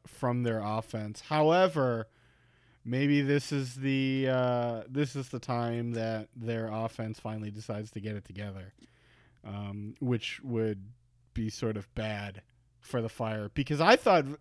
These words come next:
you know, like, coming into this season, uh, looking at Vancouver's, uh, personnel, uh, as the thing loads,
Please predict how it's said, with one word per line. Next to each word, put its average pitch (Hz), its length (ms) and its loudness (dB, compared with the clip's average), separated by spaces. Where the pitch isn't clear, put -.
you 170 120 4
know, 135 240 4
like, 147 240 0
coming 170 240 4
into 143 160 2
this 127 160 -2
season, 120 400 -2
uh, 127 300 2
looking 156 540 2
at 131 540 0
Vancouver's, 123 1300 -2
uh, 110 400 -4
personnel, 120 800 -4
uh, 104 680 -12
as 104 120 -14
the 98 100 -16
thing 101 320 -10
loads, 101 520 -12